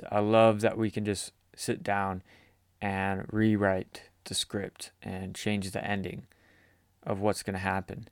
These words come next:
And that's what, what makes it such a powerful thing, because it causes us to reflect, to think about how we are living and how we could be living. You know,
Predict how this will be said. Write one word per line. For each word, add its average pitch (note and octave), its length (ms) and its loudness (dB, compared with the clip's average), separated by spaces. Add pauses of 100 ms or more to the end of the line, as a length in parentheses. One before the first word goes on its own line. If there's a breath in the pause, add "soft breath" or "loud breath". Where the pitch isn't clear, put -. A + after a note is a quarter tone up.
And G#2 480 2 (560)
that's A2 380 4
what, A2 460 4
what G#2+ 260 0
makes G#2 340 0
it - 60 -12
such - 260 -4
a - 60 -16
powerful F#2+ 500 -4
thing, G#2+ 300 -4 (220)
because A2+ 300 2
it A2 120 0
causes G#2+ 540 2
us F#2 380 -2
to G2 480 -2
reflect, G#2 640 -2
to - 140 -14
think - 480 0 (640 loud breath)
about G#2 500 4
how A2 360 2
we G#2 180 0
are A#2 220 4
living G2+ 500 -6 (100)
and G#2 160 -8
how G2+ 160 -2
we F#2+ 100 -4
could G#2 280 -4
be G2+ 100 -4
living. - 440 -8 (840 soft breath)
You A#2+ 100 0
know, A#2 320 4